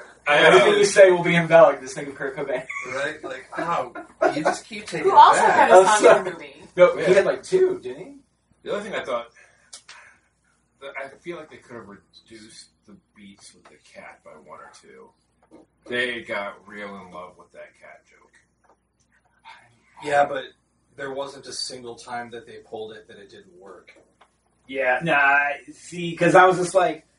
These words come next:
Speaker 2: "Is that cat gonna be a Flerken at the end?" And then, like, it kept dragging. I was like, "No, he's not turning into it." And so then when he did, you're just like,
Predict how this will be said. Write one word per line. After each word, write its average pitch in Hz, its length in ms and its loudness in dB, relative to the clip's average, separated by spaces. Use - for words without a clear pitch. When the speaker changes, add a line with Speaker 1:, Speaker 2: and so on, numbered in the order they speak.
Speaker 2:
"Is 262 140 -6
that 349 240 4
cat 233 280 4
gonna 196 300 2
be 196 260 -2
a 160 60 0
Flerken 160 560 2
at - 260 -4
the 135 160 -10
end?" 139 340 -2
And 156 160 6
then, 180 180 4
like, 165 180 6
it 165 160 0
kept - 220 6
dragging. 175 300 6
I 160 60 2
was 160 100 4
like, 165 140 4
"No, 185 200 6
he's 160 180 -6
not 156 340 -2
turning 147 280 -6
into 165 300 2
it." - 220 0
And - 100 -10
so 165 60 -2
then 180 140 8
when 165 100 2
he 151 80 0
did, 165 180 8
you're 156 140 6
just 160 100 0
like, 170 220 0